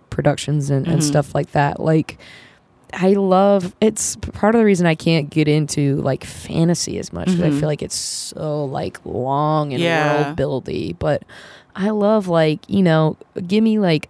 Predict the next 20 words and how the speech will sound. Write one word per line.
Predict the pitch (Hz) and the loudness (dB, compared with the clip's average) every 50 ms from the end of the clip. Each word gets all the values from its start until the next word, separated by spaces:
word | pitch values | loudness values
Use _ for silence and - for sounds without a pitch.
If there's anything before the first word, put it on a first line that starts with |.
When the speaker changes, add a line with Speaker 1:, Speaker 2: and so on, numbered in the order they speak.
| _ | _
Speaker 1:
a | - 165 160 | 0 0 0
Juno | 151 156 160 170 190 190 175 147 | 2 2 2 2 2 2 0 -2
all | - - 98 90 - - - - - - - - | -4 -4 -4 -4 -4 -6 -6 -6 -8 -8 -6 -2
Speaker 2:
Mm-hmm. | - 214 226 240 302 - - | 0 2 2 2 2 0 0
Speaker 1:
day. | - - - - - | -2 -4 -4 -2 0
I | - 180 196 | 2 2 2
love | 214 220 240 285 320 220 160 | 2 2 2 2 2 2 0
it. | 120 85 85 - | 0 -2 -2 0
Speaker 2:
Yeah. | - 262 254 226 190 165 165 156 156 156 | 0 2 4 4 4 4 4 4 2 0
Speaker 1:
Like, | - 170 | 0 0
that's, | 180 180 196 202 196 - - - - - - - - - - - - - - _ _ _ _ _ _ _ _ _ _ | 0 2 2 2 0 -2 -4 -6 -4 -6 -6 -10 -14 -20 -20 -20 -20 -20 -20 _ _ _ _ _ _ _ _ _ _
it's | - 170 190 185 - - - | 0 0 2 2 0 -2 0
just | - 220 226 208 - - | 0 0 0 0 0 -2
this | 247 254 226 | -2 -2 -2
story | - - - 233 247 247 | -2 0 0 2 2 2
about | 233 220 214 214 | 2 0 0 0
this | 208 214 - | 0 -2 -2
one | - 202 220 233 226 | -2 -2 0 0 0
girl | 220 220 240 247 220 202 175 | 0 0 0 2 2 2 2
who | 170 180 185 180 170 - | 2 2 2 0 0 -2